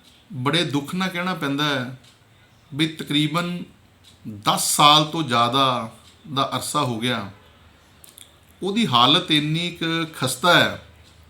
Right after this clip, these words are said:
ਵੀ ਉੱਥੇ ਕਿਸੇ ਨੂੰ ਮਿਲਣਾ ਤਾਂ ਦੂਰ ਦੀ ਗੱਲ, ਵੀ ਮੈਨੂੰ ਲੱਗਦਾ ਕੋਈ ਇਹ ਨਹੀਂ ਵੀ ਉਹਦੇ ਵਿੱਚ ਆਪਾਂ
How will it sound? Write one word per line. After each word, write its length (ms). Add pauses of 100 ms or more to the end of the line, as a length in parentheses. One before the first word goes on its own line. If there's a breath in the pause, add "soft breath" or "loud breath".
(340)
ਵੀ 200
ਉੱਥੇ 680 (1120)
ਕਿਸੇ 240
ਨੂੰ 160
ਮਿਲਣਾ 380 (100)
ਤਾਂ 140
ਦੂਰ 300
ਦੀ 180
ਗੱਲ, 240 (640)
ਵੀ 120
ਮੈਨੂੰ 300
ਲੱਗਦਾ 340
ਕੋਈ 560 (500)
ਇਹ 120
ਨਹੀਂ 120
ਵੀ 80
ਉਹਦੇ 240
ਵਿੱਚ 220
ਆਪਾਂ 320